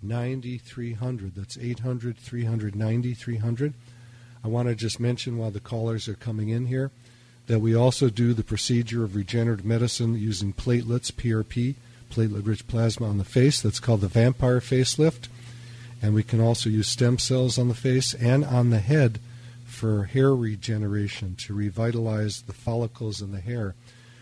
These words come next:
Um, and s-, both are very simple procedures to do. We're gonna go to Alex about his foot. Alex,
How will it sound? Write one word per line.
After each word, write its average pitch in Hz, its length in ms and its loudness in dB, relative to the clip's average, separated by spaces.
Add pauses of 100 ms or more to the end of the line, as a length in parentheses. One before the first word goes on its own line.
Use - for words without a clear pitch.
(280)
Um, 101 420 -4 (320)
and 110 140 -2
s-, - 240 -4 (160)
both 135 260 6
are 107 60 -8
very 104 260 -6
simple 101 340 -10
procedures 98 580 -10
to 104 120 -14
do. 131 240 -4 (500)
We're 151 140 -6
gonna 165 160 -4
go 131 220 -4
to 123 220 -8
Alex 147 440 -6
about 117 300 -8
his 120 240 -10
foot. 156 400 -6
Alex, 139 500 -8